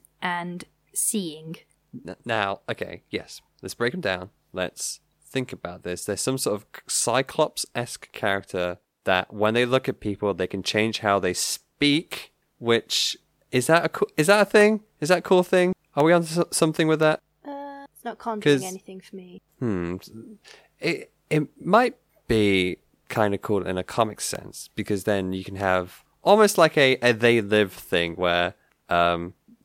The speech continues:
Speaker 2: they, they might look at someone and change, like, their speech bubble in, like, a very physical way, which might be kinda cool. Don't know how you'd save sup-, save the day with that, though, and put away criminals with being able to change what they say, you know?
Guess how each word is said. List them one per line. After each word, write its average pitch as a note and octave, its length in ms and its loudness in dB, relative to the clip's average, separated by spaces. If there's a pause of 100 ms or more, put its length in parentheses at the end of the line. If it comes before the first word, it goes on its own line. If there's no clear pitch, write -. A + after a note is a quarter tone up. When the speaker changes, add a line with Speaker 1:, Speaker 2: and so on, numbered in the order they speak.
(100)
Speaker 2:
they, G#2 240 2
they G#2+ 140 0
might G2+ 220 2
look G2 200 -4
at - 100 -8
someone F#2 360 -2
and F2+ 160 -8
change, F#2+ 580 -2 (340)
like, F2+ 260 -6 (100)
their F#2+ 220 -2
speech - 500 -8
bubble F#2+ 360 2
in, F#2 160 -4
like, F2 160 -4
a G2+ 60 -2
very F#2 220 2
physical F#2 520 0
way, F2 360 -2 (280)
which - 160 -6
might F3 100 2
be B2+ 80 0
kinda G#2 260 2
cool. F#2+ 300 -2 (480)
Don't D#3 140 6
know D#3+ 60 6
how E3 120 2
you'd C3 220 2
save A2 760 2
sup-, - 380 -6 (300)
save A2+ 300 0
the G2+ 60 0 (140)
day F#2 120 4
with F2+ 200 -4
that, F2 220 -4
though, F2 200 -4
and F2 120 -8
put - 160 -4
away F#2 180 0
criminals F2+ 640 -4
with F#2 220 -8 (300)
being G2+ 200 2
able F#2+ 140 0
to F#2+ 140 -12
change F#2+ 440 -4
what F#2+ 220 -4
they F2 120 -4
say, F2+ 460 -4 (300)
you - 120 -10
know? A#2 220 -4